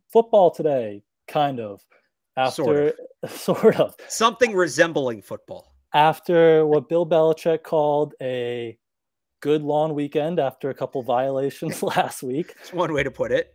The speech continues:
Speaker 1: We were, the Patriots were back on the practice fields today for the first time in front of us. The reporters were live.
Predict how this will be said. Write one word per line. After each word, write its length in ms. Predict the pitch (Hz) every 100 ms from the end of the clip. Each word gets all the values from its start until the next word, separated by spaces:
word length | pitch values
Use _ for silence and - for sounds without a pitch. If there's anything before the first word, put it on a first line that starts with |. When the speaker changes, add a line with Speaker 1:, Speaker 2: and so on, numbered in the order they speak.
| -
Speaker 1:
We 340 | 107 131 139
were, 420 | 143 147 143 139
the 80 | 139
Patriots 500 | - 147 143 151 147
were 40 | 123
back 300 | 127 139 147
on 140 | 151
the 40 |
practice 440 | 151 165 143 - -
fields 300 | 147 139 -
today 320 | 139 135 139
for 180 | - 135
the 120 | 127
first 520 | - - 156 170 -
time 260 | - 170 160
in 60 | 160
front 240 | - 156
of 100 | 147
us. 480 | 120 127 - - -
The 60 | 131
reporters 480 | 120 - 135 135 123
were 80 | 131
live. 400 | 131 131 131